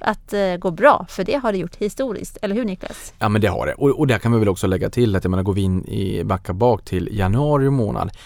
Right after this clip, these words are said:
Speaker 2: då såg vi ju kunderna, inte minst på fondsidan, där sålde man, eh, Sverigefonder.
Speaker 1: Mm.
Speaker 2: Väldigt ovanligt.
Speaker 1: Ja.
Speaker 2: Väldigt ovanligt.
Speaker 1: Ja, du, du tyckte ju det var lite kul för att du hade ju, du var ju lite trött på att skriva pressmeddelanden om att, eh, Sverigefonder var det som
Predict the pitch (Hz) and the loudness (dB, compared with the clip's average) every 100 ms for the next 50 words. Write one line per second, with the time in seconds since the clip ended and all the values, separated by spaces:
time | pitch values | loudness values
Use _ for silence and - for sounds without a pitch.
0 | - - 120 - 104 95 92 95 90 90 | -10 0 0 2 0 0 -2 0 0 -2
1 | - 95 87 85 85 85 90 95 107 - | 0 0 0 -2 -4 -4 -4 -4 -4 -4
2 | 95 101 98 - 117 107 98 98 - 110 | -6 -4 -4 -2 0 0 0 -2 -2 -2
3 | 101 104 107 101 95 90 95 98 101 101 | -2 -2 0 2 0 0 -2 -4 -6 -8
4 | - 107 95 - - - - - - 196 | -4 -2 0 -2 -4 -6 -8 -18 -10 -8
5 | 170 - - - 110 175 110 104 107 98 | -8 -10 -16 -12 -2 0 2 0 -2 -6
6 | - - - 214 226 139 165 - 107 101 | -8 -16 -8 -4 -4 0 0 0 -4 0
7 | 214 254 240 240 240 233 262 294 285 247 | 4 4 2 -2 0 0 0 0 0 -4
8 | 233 233 226 196 202 190 240 196 202 190 | -2 4 4 4 -2 0 0 2 -2 -2
9 | 208 190 196 - - - - 214 233 240 | -2 0 -2 -4 -14 -20 -10 0 2 2
10 | 254 226 226 214 190 - - 196 185 170 | 0 -2 -4 -4 -8 -8 -6 -4 -4 -4
11 | 170 - - 196 - 180 175 185 180 185 | -6 -8 -10 -10 -6 -6 -4 -4 -4 -4
12 | 175 175 175 - 180 165 190 185 - 226 | -4 -6 -8 -10 -10 -8 -8 -10 -6 -2
13 | 185 175 - 170 175 185 185 185 180 - | 0 -2 -4 -8 -6 -6 -6 -8 -8 -6
14 | 185 | -6